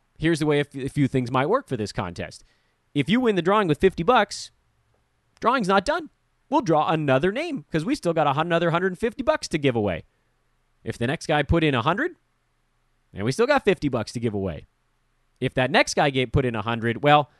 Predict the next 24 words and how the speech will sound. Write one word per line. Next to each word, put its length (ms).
they 140
only 220
get 220
the 120
remaining 380
fifty. 400
So 380
that 140
someone 300
at 80
the 140
end 100
of 140
the, 140
the 200
chain 340
is 100
probably 280
not 160
gonna 140
get 200
a 140
perfect 520
match, 460